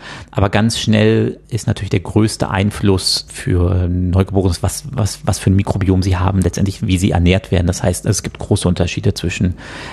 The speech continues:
Neugeborenen. Dann normalisiert sich das wieder so ein bisschen zwischen Kaiserschnitt und natürlicher Geburt. Ähm, wenn dann zum Beispiel gestillt wird und die natürlich hauptsächlich Muttermilch trinken, weil letztendlich in der Muttermilch viele Komponenten sind, die ganz bestimmte Bakterien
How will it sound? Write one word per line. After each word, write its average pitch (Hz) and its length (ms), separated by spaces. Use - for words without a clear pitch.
Neugeborenen. 92 640
Dann 87 140
normalisiert 90 520
sich 120 120
das 107 180
wieder 113 140
so 101 80
ein 101 80
bisschen 104 300
zwischen 95 600
Kaiserschnitt - 560
und 87 200
natürlicher 113 400
Geburt. 101 420
Ähm, 95 200
wenn 90 160
dann 90 140
zum - 100
Beispiel 104 280
gestillt 156 520
wird 113 220
und - 180
die - 40
natürlich 95 380
hauptsächlich - 460
Muttermilch 113 440
trinken, 101 480
weil 95 140
letztendlich 95 500
in 104 60
der 92 80
Muttermilch 95 420
viele 95 560
Komponenten 101 600
sind, 107 320
die - 60
ganz 104 280
bestimmte 110 420
Bakterien 101 840